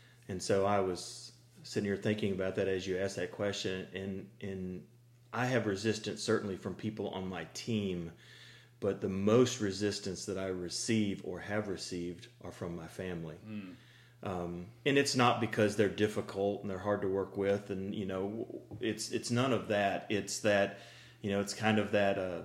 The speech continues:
Speaker 1: a prophet is without honor in his own hometown kind of scenario. Um,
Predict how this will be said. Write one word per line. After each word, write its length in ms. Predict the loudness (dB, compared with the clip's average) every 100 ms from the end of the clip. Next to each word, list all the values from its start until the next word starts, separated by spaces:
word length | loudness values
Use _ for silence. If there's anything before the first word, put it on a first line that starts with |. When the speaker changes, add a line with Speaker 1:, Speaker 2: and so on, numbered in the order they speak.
| -10
Speaker 1:
a 80 | -12
prophet 540 | -6 2 4 4 0
is 140 | -2 0
without 340 | 0 0 -2 -2
honor 360 | -2 0 -2
in 80 | -2
his 160 | -4 -2
own 200 | -4 -4
hometown 680 | -4 -4 -6 -4 -2 -4 -6
kind 180 | -6 -6
of 60 | -4
scenario. 800 | -2 0 2 2 0 -2 -4 -8 -16 -20 -20 -20 -10
Um, 440 | -8 -8 -8 -10